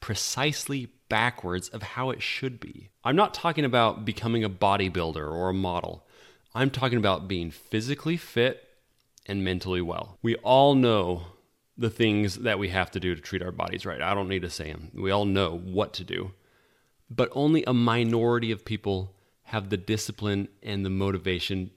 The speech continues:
to actually do it. Interestingly, the most professionally successful people that I personally know are all also very healthy and fit people. They're conscientious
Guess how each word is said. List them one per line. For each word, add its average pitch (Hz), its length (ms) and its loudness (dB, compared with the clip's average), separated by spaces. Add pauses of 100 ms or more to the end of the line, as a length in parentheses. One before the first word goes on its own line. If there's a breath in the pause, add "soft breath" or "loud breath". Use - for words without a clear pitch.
to - 200 -8
actually 92 400 -6
do 87 260 -8
it. - 220 -12 (320)
Interestingly, 110 720 2 (420)
the 120 160 2
most 123 540 2 (200)
professionally 127 600 0
successful 117 540 -4
people 113 400 -2
that 104 180 -4
I 95 160 0
personally 127 560 -4
know 143 320 -2 (720)
are 104 220 -4
all 127 640 -2 (100)
also 113 460 0
very 113 480 2
healthy 107 720 -8
and 98 180 -4
fit - 520 -6
people. 101 420 -10 (800 soft breath)
They're 117 120 0
conscientious 120 840 0